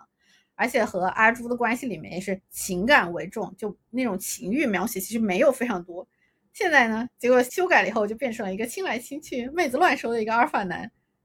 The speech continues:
就感觉反而落了俗套，就突然变得稍微有点油腻了起来。他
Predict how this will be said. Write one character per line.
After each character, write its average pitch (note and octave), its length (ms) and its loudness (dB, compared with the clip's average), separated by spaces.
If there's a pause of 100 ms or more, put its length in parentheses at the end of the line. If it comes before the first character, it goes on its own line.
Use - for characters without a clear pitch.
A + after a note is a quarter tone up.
(140)
就 B4 120 0
感 G3 220 4
觉 A3 120 0
反 A#3 180 0
而 F3+ 100 2
落 F4 200 4
了 D4 80 4
俗 F3+ 260 -8
套， A#3 260 2
就 C4+ 240 0 (240)
突 - 140 -2
然 F4 160 6
变 G4+ 100 2
得 C4+ 180 4
稍 - 180 -2
微 C#4 160 6
有 C#4 60 8
点 D4+ 180 2
油 F3 180 -2
腻 F#4+ 140 -2
了 E4 80 -2
起 - 200 -6
来。 - 200 -12 (280)
他 - 160 0